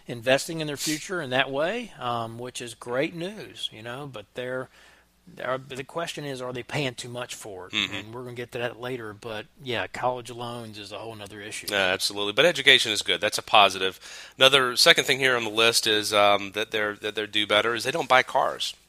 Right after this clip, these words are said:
Speaker 2: which is interesting, and some don't even get driver's licenses. Um, millennials are about twenty-nine percent less likely than those in the,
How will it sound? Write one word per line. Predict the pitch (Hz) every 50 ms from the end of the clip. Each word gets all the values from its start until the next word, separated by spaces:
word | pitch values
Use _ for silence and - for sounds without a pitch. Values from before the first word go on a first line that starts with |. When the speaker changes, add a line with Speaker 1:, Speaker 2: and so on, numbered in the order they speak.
| _ _
Speaker 2:
which | - 113 113 - -
is | 113 107
interesting, | 117 110 - - 113 - - 123 135 131
and | 113 104 98
some | - 135 131
don't | 123 - - 123 117
even | 113 110 107
get | 104 113 110
driver's | - 117 113 120 113 113 101
licenses. | 95 98 98 92 - 101 92 - - 90 87 - - - - - - - - - - - - - - -
Um, | 117 107 107 110 113
millennials | 113 117 127 143 143 135 120 107
are | 110
about | 101 107 107 107 - -
twenty-nine | - - 131 127 123 123 120 117
percent | 104 - 110 - - 113 113
less | 107 107 101 98 -
likely | 104 104 104 107 101 - 104 101
than | 95 98 95 101
those | 101 101 101 98
in | 101 95
the, | 95 92